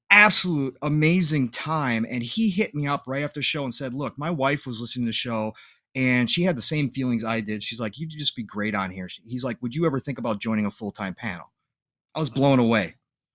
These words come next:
From there, I joined,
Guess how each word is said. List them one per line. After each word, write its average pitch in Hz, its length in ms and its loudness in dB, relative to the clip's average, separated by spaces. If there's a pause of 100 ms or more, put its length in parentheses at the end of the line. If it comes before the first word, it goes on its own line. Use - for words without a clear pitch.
(520)
From 123 140 0
there, 214 480 10 (280)
I 135 120 4
joined, 196 640 10